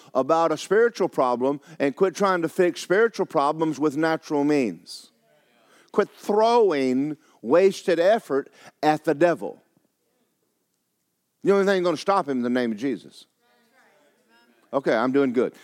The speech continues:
Luke chapter one, Luke chapter four, verse one. "Jesus, filled with the Holy Spirit, returned from Jordan and was led by the Spirit into the wilderness." I'm gonna ask you a question.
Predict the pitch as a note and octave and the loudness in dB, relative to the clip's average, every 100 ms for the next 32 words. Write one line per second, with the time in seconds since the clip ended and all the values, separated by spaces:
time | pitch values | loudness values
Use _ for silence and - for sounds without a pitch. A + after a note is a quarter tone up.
0 | - - C#3 G#3 A#3 - - G#3 F3 - | -14 0 4 4 2 -12 -4 0 0 -2
1 | C3+ A#2+ - G#2+ C3 D3 A#2 A2 A#2 - | -4 -4 -6 -4 0 0 0 -4 -8 -12
2 | F#2+ C3+ D3 F3 - - D#3+ - D3 D3+ | -8 0 2 2 -2 -2 -2 -2 -4 0
3 | C#3 C#3 - A#2+ G#2+ - - A#2+ E3 A#3+ | 0 0 -2 -4 -6 -10 -20 -4 0 2
4 | G#3 G3 - F#3 G3 G#3+ G3 E3 D3+ F#3+ | 0 -2 -2 0 2 2 2 0 0 2
5 | F3+ - C3+ C#3+ C#3 C#3 E3 F3+ D3+ D#3+ | 0 0 0 0 0 -2 -2 -2 -2 -4
6 | B2 B2 B2 C#3+ - - D#3 - D3 C#3+ | 0 0 0 -2 -6 -14 -4 -2 0 0
7 | C#3 E3 F#3 E3+ E3 D3+ - E3+ E3 D#3 | 2 4 2 2 0 -2 -4 0 2 2
8 | D3 C3+ C3 C3+ D3 C3+ A2+ D#3 D3+ D#3 | 2 2 2 2 2 0 -2 -2 -2 0
9 | C#3+ E3 F#3 - - G#3+ - - C#3+ C#3+ | 0 0 -2 -8 -8 -6 -8 -12 -8 -6
10 | - F#3 E3 - - - - | 0 0 0 -6 -16 -16 -18